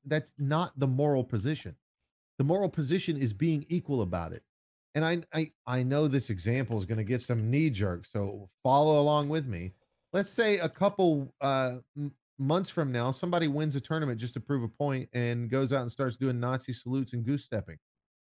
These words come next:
Now, naturally, everybody's gonna disagree with that guy and say that guy should be silenced, right? That's the immoral position,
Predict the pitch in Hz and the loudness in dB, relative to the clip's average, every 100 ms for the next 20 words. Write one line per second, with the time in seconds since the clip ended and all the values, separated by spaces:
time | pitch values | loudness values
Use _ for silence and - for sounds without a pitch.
0 | _ 127 123 139 180 180 131 120 117 143 | _ -2 0 2 0 0 0 0 0 0
1 | 156 117 110 110 101 117 104 127 127 107 | 2 2 2 2 0 0 2 0 0 -2
2 | 143 170 131 101 95 104 107 107 - 110 | 0 0 0 -4 -2 -2 0 -4 -2 0
3 | 110 120 123 110 - 95 98 - 101 85 | 2 2 2 0 -2 -4 -4 -2 -2 -2
4 | 85 - 98 127 - _ _ _ _ _ | -6 -8 -6 -6 -8 _ _ _ _ _
5 | _ _ 147 190 202 190 170 147 143 180 | _ _ 2 2 2 -4 0 2 4 4
6 | 156 110 107 95 90 - - | 2 0 -4 -4 -6 -8 -16